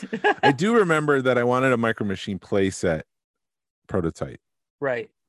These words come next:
Speaker 2: So I got one, maybe one and a half, two. I'm not sure what status that Kylo Ren heads,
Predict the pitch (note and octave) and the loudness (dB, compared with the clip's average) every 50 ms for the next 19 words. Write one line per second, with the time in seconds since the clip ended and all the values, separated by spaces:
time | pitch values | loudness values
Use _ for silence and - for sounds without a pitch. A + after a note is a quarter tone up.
0 | _ _ _ _ _ _ - - - F2 F2 F2+ G2 G#2+ G2 - - D#2+ F2 F#2 | _ _ _ _ _ _ -20 -16 -10 -8 -4 -2 -2 -2 -2 -4 -6 -6 -4 -2
1 | G2 F#2+ F#2+ F#2+ F#2 - E2 F#2+ F#2+ F2 F#2 F2 F2+ F2+ F#2 F#2 F2 F2 F2 E2+ | -2 -2 -4 -6 -8 -8 -6 -6 -4 -4 -4 -4 -4 -4 -2 -2 -2 -4 -4 -4
2 | F2 E2+ - - - F2+ F2+ F2+ F2 E2 - - F2+ F2+ F2+ F2 - - - F2 | -4 -6 -8 -8 -4 -2 -2 0 -2 -4 -6 -8 -6 -6 -6 -6 -8 -8 -6 -4
3 | E2 D#2+ E2 D#2+ _ _ _ _ _ _ _ _ _ _ _ _ _ _ _ _ | -4 -4 -4 -8 _ _ _ _ _ _ _ _ _ _ _ _ _ _ _ _
4 | _ _ _ - - F2+ F#2+ G#2 G#2+ G#2+ G2+ - - - - A2+ G2+ F#2+ F#2+ F#2+ | _ _ _ -20 -14 -6 -2 0 0 0 -2 -4 -10 -8 -4 -2 -2 0 0 -2
5 | F2+ - - G2+ F#2 D#2+ E2+ F2+ - _ - - - G#2+ G2 G2 F#2+ F2+ F#2 F#2 | -4 -4 -4 -4 -4 -4 -6 -12 -14 _ -12 -6 -2 -2 0 0 0 0 -2 -2
6 | F2+ E2 - _ _ _ - - F#2+ F#2+ F2 - - - - | -4 -6 -10 _ _ _ -10 -8 -6 -6 -8 -10 -14 -18 -20